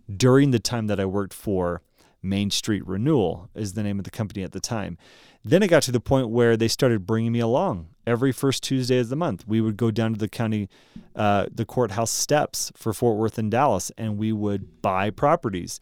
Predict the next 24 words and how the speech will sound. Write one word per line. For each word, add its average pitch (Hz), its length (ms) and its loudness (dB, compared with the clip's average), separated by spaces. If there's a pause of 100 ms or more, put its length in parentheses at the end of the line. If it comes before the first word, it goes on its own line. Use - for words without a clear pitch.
(140)
You 156 160 -2
have 135 100 2
to 143 80 0
buy 160 140 6
properties 156 480 4
in 143 120 0
cash 147 340 -2
when 117 80 0
you 107 80 -2
go 104 120 0
to 95 60 0
auction. 90 440 -6
So - 120 -8
we 120 100 -2
had 123 120 -4
bodyguards 104 540 2
with 101 160 -8
us 95 160 -12
because 104 320 -6
we 120 80 0
had 107 120 -2
two 135 200 -2
million 117 400 -2
dollars, 110 480 0